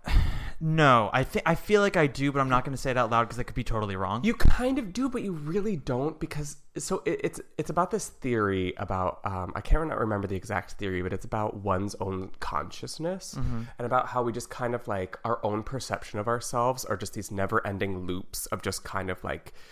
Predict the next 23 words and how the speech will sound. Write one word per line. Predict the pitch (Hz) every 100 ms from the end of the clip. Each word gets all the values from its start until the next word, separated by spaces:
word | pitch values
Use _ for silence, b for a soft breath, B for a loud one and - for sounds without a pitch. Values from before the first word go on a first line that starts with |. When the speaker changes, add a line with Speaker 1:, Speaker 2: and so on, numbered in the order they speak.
| b b b -
Speaker 2:
uh, | 117 - - -
like, | 143 123
screenshots | - - 175 170 - 113 98 -
or | 120
lies | 117 127 131 107 95 92 -
or | 110 101 101 98
representations | 110 117 127 117 110 - 113
of | 104
ourselves. | 92 - 98 92 -
Like, | 120
our | 120 -
own | 143 139
identity | 117 101 98 92 90
is | 90
just | 101
this | 98
never-ending | 104 98 98 98 92 92 92
loop. | 92 110 92 -
Speaker 1:
Mm-hmm. | - 127 120
Speaker 2:
And, | 113 -
uh, | 101
and | 57 52 107 98 95
the, | 117 101 58